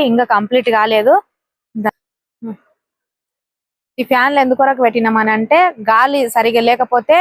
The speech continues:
వెనకాలకి గాలి అనేది వెళ్ళాలి కాబట్టి మేము,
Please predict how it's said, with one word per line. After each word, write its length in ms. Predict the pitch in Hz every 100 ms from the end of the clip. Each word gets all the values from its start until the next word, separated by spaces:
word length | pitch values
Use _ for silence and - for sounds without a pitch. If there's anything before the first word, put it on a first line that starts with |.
| 370
వెనకాలకి 520 | 233 233 277 277 311
గాలి 260 | 254 240 254
అనేది 300 | 247 262 262
వెళ్ళాలి 400 | 233 226 226 262 381 _ _ -
కాబట్టి 360 | 233 233 254 349
మేము, 320 | 311 262 247